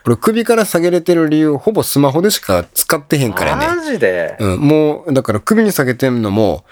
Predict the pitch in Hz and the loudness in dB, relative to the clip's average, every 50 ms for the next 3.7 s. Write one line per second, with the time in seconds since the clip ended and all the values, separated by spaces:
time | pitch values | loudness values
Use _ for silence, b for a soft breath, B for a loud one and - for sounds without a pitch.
0 | B B B B B B B B _ - 170 214 196 151 117 101 - - 202 - | B B B B B B B B _ 0 2 2 2 2 -2 -2 -2 0 0 0
1 | 95 87 - - - _ - 175 - 185 175 151 131 120 107 104 - - 143 131 | 2 0 -4 -8 -2 _ -4 0 0 0 0 2 0 -2 -4 -4 -2 -2 0 0
2 | 120 107 123 120 123 120 117 107 - - 113 107 113 110 - - 110 107 104 95 | 2 0 0 0 2 0 -2 -2 0 -2 0 0 0 -2 0 0 0 0 0 -2
3 | 90 - 73 64 65 - 67 65 - - - 117 120 | -4 -4 -6 -6 -6 -6 -8 -8 -6 -4 -2 -2 -2